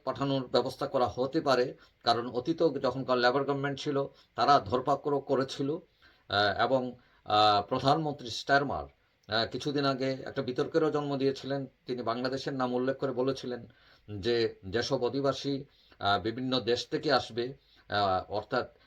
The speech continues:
ওই দেশ যদি সেফ হয় তাহলে ওই দেশেই পাঠানো হবে। তিনি বাংলাদেশের উদাহরণ দিয়ে বলেছিলেন, যেমন কেউ যদি অবৈধভাবে বাংলাদেশি কোনো লোক এখানে আসে, হ্যাঁ, তাদেরকে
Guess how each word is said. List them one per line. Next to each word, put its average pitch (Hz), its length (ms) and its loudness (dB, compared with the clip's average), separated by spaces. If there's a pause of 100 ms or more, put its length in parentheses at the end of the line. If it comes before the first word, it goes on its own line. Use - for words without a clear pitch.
(140)
ওই 117 160 2
দেশ 127 260 2
যদি 135 180 -4
সেফ 139 360 -4
হয় 139 80 2
তাহলে 123 180 0
ওই 120 140 2
দেশেই 135 260 0
পাঠানো 123 300 -4
হবে। 120 180 0
তিনি 123 180 -4
বাংলাদেশের 120 500 -2
উদাহরণ 131 300 -2
দিয়ে 123 120 0
বলেছিলেন, 117 520 -2 (340)
যেমন 113 280 0
কেউ 123 240 4
যদি 123 240 0
অবৈধভাবে 120 840 0
বাংলাদেশি 117 440 -6
কোনো 127 200 -4
লোক 120 140 -4
এখানে 120 300 -4
আসে, 113 360 -4 (420)
হ্যাঁ, 113 240 2
তাদেরকে 123 540 -2